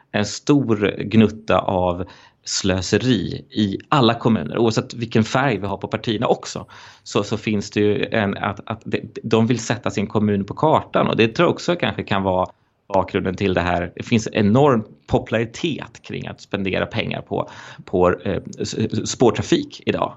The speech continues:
Eh, vilket ju inte alltid har varit fallet. När, när folk väl har fått spårvägar eller, eller tåg så vill de väldigt gärna ha kvar det, men när de, när de bygger nytt så är de väldigt skeptiska till det. Och det,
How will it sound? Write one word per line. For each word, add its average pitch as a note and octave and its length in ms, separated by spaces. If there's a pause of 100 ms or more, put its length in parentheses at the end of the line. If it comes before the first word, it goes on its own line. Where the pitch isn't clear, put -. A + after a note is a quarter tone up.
(540)
Eh, F#2 520 (500)
vilket - 480
ju A2 280
inte A2 240
alltid F#2 240
har F#2 100
varit F2+ 240
fallet. C3+ 480 (380)
När, A2 300
när G#2 120
folk D3 280
väl A#2+ 80
har A2+ 60
fått E3+ 280
spårvägar F2 960
eller, - 240
eller F#2+ 320
tåg F#2 380
så G#2+ 100
vill G2 120
de G2 100
väldigt F#2+ 160
gärna F2+ 140
ha E2+ 60
kvar D#3 300
det, F#3 80
men D3+ 140
när A#2 120
de, A#2 160
när A2 100
de G#2+ 120
bygger G#2 180
nytt G2 240
så G#2 140
är F#2+ 120
de G2 120
väldigt - 180
skeptiska - 520
till - 220
det. - 120 (640)
Och - 220
det, B2 480